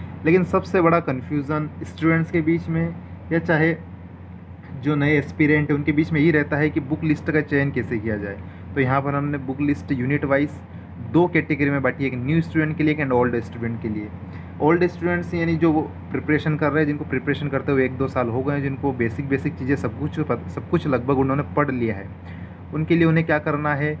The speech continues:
हो सकता है अगर उन्हें किसी भी प्रकार की book का डाउट, अगर आप ये video देख रहे हो तो कहीं ना कहीं आप book list के लिए ज़रूर आए हैं और उसी book list के बारे में हम बात करने वाले हैं। कोई सा विषय आपका छूट ना जाए, इसीलिए हम यहाँ पर एक एक unit की बात करेंगे।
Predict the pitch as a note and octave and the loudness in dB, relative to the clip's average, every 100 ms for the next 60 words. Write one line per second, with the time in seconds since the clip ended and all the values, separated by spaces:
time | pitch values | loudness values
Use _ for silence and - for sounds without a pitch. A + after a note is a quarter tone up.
0 | - C#3 D3+ - D3+ C#3+ C#3+ C#3+ C#3+ C#3 | -4 -2 -2 0 2 2 2 0 -4 -4
1 | D3+ D3 C#3 C#3 C3+ C3 C3 - C3+ D3 | -2 -2 -2 -2 -2 -4 -4 -2 0 0
2 | C3+ C3+ C3 B2+ C3 A#2+ C#3 C3+ C3 C#3 | 0 0 0 0 0 0 0 0 0 -2
3 | C3+ C3+ B2+ C#3 C3+ B2+ B2 C3+ C3+ D3+ | -2 -2 -2 -2 -2 -2 -4 -6 -6 -4
4 | C#3+ C3 A2 B2+ D3+ C#3+ C#3 C#3+ D3 - | 0 0 2 2 2 2 0 -4 -6 -10
5 | - - C#3+ C3+ D3+ D3 C3 C3 D3 C#3+ | -10 -2 0 2 0 -2 -2 -4 -2 0
6 | A#2+ A2+ D3 B2 A2 - A#2 B2+ B2+ C#3 | 2 2 0 0 0 -2 -4 -2 -2 0
7 | A#2 G#2+ - - - - C#3+ D#3 C#3 - | -2 -6 -8 -14 -10 0 2 4 2 4
8 | D3 C#3 D3 - E3 E3 C#3 A#2 A#2+ C3+ | 2 2 -4 -4 -4 0 0 0 0 -2
9 | C3+ C#3 C3 C#3 C3 A#2 C#3 A#2 C#3+ A#2+ | -6 -4 -2 0 -2 -2 -2 -2 -4 -2
10 | A#2 F#2 D3+ C#3+ - G2+ G2 | -4 -2 0 0 -2 -8 -8